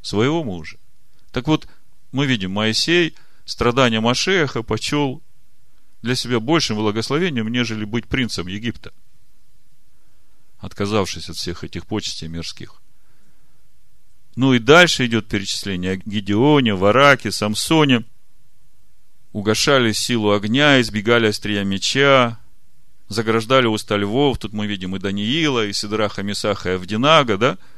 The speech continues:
И пророков. Другие испытывали поругание, побои, также узы и темницы. Я понимаю, тут Иеремия. Побиваемы были камнями, Захария, перепиливаемы, подвергаемы пыткам,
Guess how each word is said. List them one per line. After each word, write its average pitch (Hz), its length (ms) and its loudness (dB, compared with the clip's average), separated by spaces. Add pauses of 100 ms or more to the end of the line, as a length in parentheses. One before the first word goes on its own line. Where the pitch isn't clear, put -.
(1120)
И 101 140 -4
пророков. 113 840 4
Другие 120 440 0
испытывали 107 460 -2
поругание, 104 560 0
побои, 117 640 4 (440)
также 104 280 0
узы 110 320 0
и - 20 -6
темницы. 117 600 -2
Я 101 160 -2
понимаю, 98 420 -2
тут 85 200 -8
Иеремия. 113 580 2 (460)
Побиваемы 110 560 6
были 98 240 2
камнями, 117 720 4 (260)
Захария, 113 760 4
перепиливаемы, 107 1000 2 (720)
подвергаемы 104 720 2 (240)
пыткам, 123 560 0